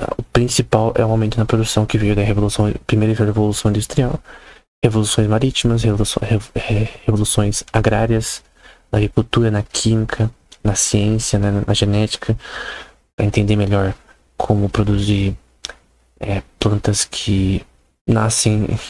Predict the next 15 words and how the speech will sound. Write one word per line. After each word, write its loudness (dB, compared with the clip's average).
em 2
todas 0
as, -2
as 2
épocas, -4
né? 0
Porque, -2
é, -6
an-, 2
antes 0
você 0
tinha 2
um 2
problema 2
que -2